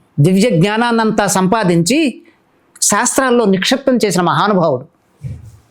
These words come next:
ఆయన ఒకసారి రాజుగారి కుమారుణ్ణి చూడటానికి వెళ్ళి పిల్లాన్ని చూశాక రాజుగారితో ఓ మాట అన్నట్ట. ఏమిటన్నాడు? "అయ్యా రాజుగారు, పిల్లవాడు జాగ్రత్త." రాజుగారు పక్కపక్క నవ్వి, "ఏమిటయ్యా ఏమనుకుంటున్నావు?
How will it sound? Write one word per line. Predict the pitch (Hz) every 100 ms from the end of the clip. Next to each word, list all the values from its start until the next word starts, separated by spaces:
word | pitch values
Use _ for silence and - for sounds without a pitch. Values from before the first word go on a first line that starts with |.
| _ -
ఆయన | 180 233
ఒకసారి | 226 214 214 220 285 220 220 254 - - -
రాజుగారి | 170 180 214 247 262 254
కుమారుణ్ణి | 233 202 220 226 214 190 170 185 180 _ _ 190
చూడటానికి | 196 202 208 190
వెళ్ళి | 170 175 233 320 - -
పిల్లాన్ని | 185 185 214 202
చూశాక | 170 180 175 202 262 240 _ -
రాజుగారితో | 156 175 175 202 190 190
ఓ |
మాట | 170 160 170
అన్నట్ట. | 165 147 139 - - -
ఏమిటన్నాడు? | 156 170 175 175 180 185 190 _ 147
"అయ్యా | 151 165
రాజుగారు, | 151 151 190 202 247 220 135 - _ _ _ -
పిల్లవాడు | 147 160 160 170 190
జాగ్రత్త." | 147 139 127 135 - 139 147 143 135 - _ -
రాజుగారు | 175 175 185 185 175
పక్కపక్క | 165 156 170 185
నవ్వి, | 165 160 165 220 - -
"ఏమిటయ్యా | 135 139 170 165
ఏమనుకుంటున్నావు? | 202 151 160 190 214 208 208 196 175 233 285 156